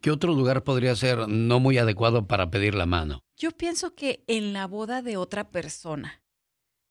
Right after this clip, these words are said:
Speaker 2: porque estás como que
Speaker 1: Robándole la,
Speaker 2: roba-,
Speaker 1: el papel a los
Speaker 2: claro,
Speaker 1: novios.
Speaker 2: sí, claro, entonces como que deja a los novios que vivan su momento y tú haz el tuyo propio en otra ocasión.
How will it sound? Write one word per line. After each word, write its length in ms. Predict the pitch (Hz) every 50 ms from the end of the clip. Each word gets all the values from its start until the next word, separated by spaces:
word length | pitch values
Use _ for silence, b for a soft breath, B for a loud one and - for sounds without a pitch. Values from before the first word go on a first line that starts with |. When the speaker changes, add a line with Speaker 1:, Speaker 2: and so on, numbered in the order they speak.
| _ _ _
Speaker 2:
porque 840 | - 202 208 202 202 - - - 208 214 214 214 208 214 214 - -
estás 400 | 214 208 - - - 240 240 -
como 340 | - 285 285 277 269 247 -
que 600 | - 226 220 214 208 196 196 190 185 180 175 B B B B B
Speaker 1:
Robándole 640 | - 113 127 139 143 156 156 156 160 151 147 143 135 123 123
la, 0 |
Speaker 2:
roba-, 300 | 123 120 120 120 120 - - -
Speaker 1:
el 200 | 117 120 127 127
papel 400 | 123 117 - - 139 143 143 139
a 80 | 127
los 180 | 120 110 104 95
Speaker 2:
claro, 60 | 101 120 151 220 247
Speaker 1:
novios. 340 | 277 311 165 113 98 - -
Speaker 2:
sí, 120 | - 240
claro, 480 | - - - 247 247 262 285 302 302 277
entonces 520 | 233 208 - 240 233 - 269 285 285 277 B B B B B
como 220 | - 233 226 220 220
que 240 | - - 208 202 214
deja 420 | 190 208 226 233 233 - - 311 320
a 20 |
los 200 | 339 302 240 208
novios 380 | 208 208 208 208 214 262 269 -
que 100 | 262 220
vivan 280 | 202 190 180 208 226 -
su 120 | - 254
momento 600 | 233 214 196 190 180 180 180 175 160 - 226 247 -
y 120 | - 220 208
tú 280 | - - 247 240 240 262
haz 180 | 269 269 -
el 140 | 302 285 269
tuyo 340 | - 233 233 233 233 277 269
propio 480 | 269 - - 214 202 190 - - 247
en 120 | 254 226 202
otra 220 | 175 - - 190
ocasión. 680 | 196 _ - 226 220 - - 269 277 294 302 277 202 -